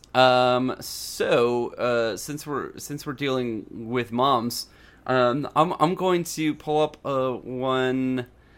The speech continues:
from June twenty-seventh, twenty seventeen. This is coming from the, uh, Internet Explorer, um, support forum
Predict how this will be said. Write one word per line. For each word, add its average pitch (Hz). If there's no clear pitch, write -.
from 120
June 139
twenty-seventh, 147
twenty 113
seventeen. 123
This 123
is 113
coming 113
from 110
the, 110
uh, 90
Internet 165
Explorer, 113
um, 104
support -
forum 95